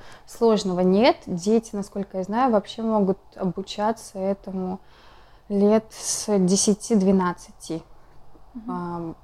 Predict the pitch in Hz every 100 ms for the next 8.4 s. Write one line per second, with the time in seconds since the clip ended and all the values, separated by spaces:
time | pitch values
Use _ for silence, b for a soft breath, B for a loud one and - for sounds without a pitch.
0 | - - 190 214 226 208 202 202 180 185
1 | 180 214 - - 190 185 185 185 185 185
2 | 185 175 180 190 220 247 - - - 196
3 | 202 190 185 180 180 180 180 - - 165
4 | - - - b b b b b b b
5 | - - 214 220 214 202 214 196 - -
6 | 220 240 208 - 196 196 190 190 185 180
7 | 190 208 196 - 185 214 - 269 392 294
8 | - 277 285